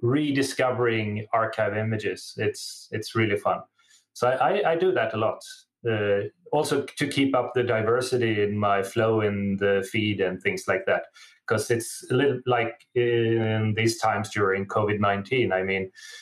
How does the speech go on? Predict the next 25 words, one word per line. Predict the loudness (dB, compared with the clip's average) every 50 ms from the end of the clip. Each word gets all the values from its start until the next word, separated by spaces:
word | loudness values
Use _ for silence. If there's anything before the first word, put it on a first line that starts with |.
| -20 _ _ _ _ _ _ _ _ _ _ _ _ _
it's | -16 -12 -4
quite | 0 0 2 2 2
boring | 2 2 4 4 2 2 0 -2
for | -2 -2 0 0 2 2 0 0
my | 2 0 0 0
viewers | 0 0 0 2 2 0 0 0
to | 0 0
only | 0 2 2 2 2 2
watch, | 2 2 2 2 0 -4 -6 -4
like, | -2 0 0 2 0 -2 -4 -4 -2
me | 0 0 2 0 0 0
diving, | 0 0 0 0 0 0 0 0 0 -2 -2
'cause | 0 -2 -2 -2 -2 -2
I've | 0 0 0 2 2
basically | 2 2 2 2 0 0 2 2 2
only | 2 2 0 0
been | 0 0 2
diving | 2 2 2 2 0 0 0 0
in | 0 2
mines, | 2 2 2 2 2 0 -2 -4 -6 -8 -10 -6 -4 0
uh, | 0 2 2 4 4 4 4 4 4 2 2
lately | 2 0 0 -2 -2 -2 -2 0 0 0 0 2 0
in | 0 0
Sweden. | -4 -4 -2 0 0 0 -2 -6 -10 _ _ _ _ _ _ _ _ 0
And | 2 2 2 2 0 0 0 0